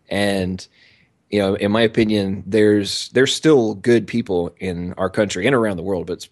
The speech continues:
you know, we're talking about America here. There's still good people, and they still run, uh, but they're being so limited to, you know, "How much money can I raise?" The current incumbent generally has more money than them, and this is what it really boils down to, it's name recognition.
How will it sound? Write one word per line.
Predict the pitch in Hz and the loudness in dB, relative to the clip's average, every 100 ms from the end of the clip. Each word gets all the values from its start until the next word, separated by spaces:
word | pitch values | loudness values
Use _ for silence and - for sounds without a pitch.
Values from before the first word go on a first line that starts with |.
| - | -14
you | 85 | -10
know, | 85 | -8
we're | |
talking | 90 98 87 | -6 -6 -6
about | 85 | -4
America | 95 113 - | 0 -2 -2
here. | 87 82 - - - _ | -4 -4 -6 -20 -20 _
There's | 202 | 0
still | - 165 | 4 2
good | 113 104 | 2 0
people, | 123 - 67 | -4 -4 -8
and | 98 | -6
they | |
still | 98 120 98 | -2 0 0
run, | 95 98 85 87 _ _ - | 0 -2 -4 -10 _ _ -10
uh, | 87 82 85 | -6 -4 -6
but | 82 - 107 95 87 _ _ _ | -8 -4 0 0 -2 _ _ _
they're | 104 104 | 0 2
being | 101 113 104 | 2 0 2
so | - 98 | 0 0
limited | 98 120 117 104 95 92 - | 0 0 0 0 -2 -4 -8
to, | - 104 95 92 92 - _ _ _ _ - | -4 -2 -2 -2 -4 -8 _ _ _ _ -8
you | |
know, | 95 | -2
"How | 120 | 0
much | 120 - | 0 0
money | 117 | -2
can | 107 104 | 0 -4
I | |
raise?" | 95 98 90 92 - - | -2 0 0 -2 -6 -8
The | 98 | -8
current | - 123 107 | -2 0 -2
incumbent | 98 120 104 95 | -2 -2 -2 -2
generally | 117 110 | -2 -2
has | 107 101 | -2 -2
more | 101 107 | 0 0
money | 98 87 87 - | 0 -4 -6 -8
than | 104 95 | -4 -4
them, | 90 92 - _ _ _ | -2 -6 -8 _ _ _
and | 165 135 107 | 2 4 2
this | 107 | -2
is | 123 | -2
what | 117 | -2
it | 87 | -2
really | 104 135 117 101 | -2 2 2 0
boils | 101 95 | -4 -4
down | 95 90 | -8 -10
to, | 90 92 | -8 -6
it's | 78 - | -6 -4
name | 131 139 | -2 -2
recognition. | 80 80 87 - - | -4 -8 -14 -14 -16